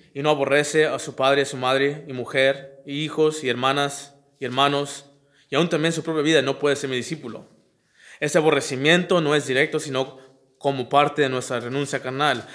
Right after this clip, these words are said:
Es amar a Cristo, hermanos. Es amar a Cristo por encima de todo, aún el vínculo familiar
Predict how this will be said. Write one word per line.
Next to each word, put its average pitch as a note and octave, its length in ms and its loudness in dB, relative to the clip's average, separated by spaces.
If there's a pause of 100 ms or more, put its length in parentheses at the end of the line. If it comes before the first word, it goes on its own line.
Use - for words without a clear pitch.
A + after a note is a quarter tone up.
(120)
Es E3 200 2
amar D3 420 4
a D#3+ 120 0
Cristo, D#3 380 -4
hermanos. A#2 600 -6 (200)
Es D3 160 -8
amar D#3 220 -2
a E3 100 -2
Cristo E3 280 -6
por D#3 300 2
encima E3 400 -4
de D#3 100 2
todo, D#3+ 440 -2
aún E3 920 -2 (460)
el B2+ 200 -4
vínculo C3 640 2
familiar C3 960 0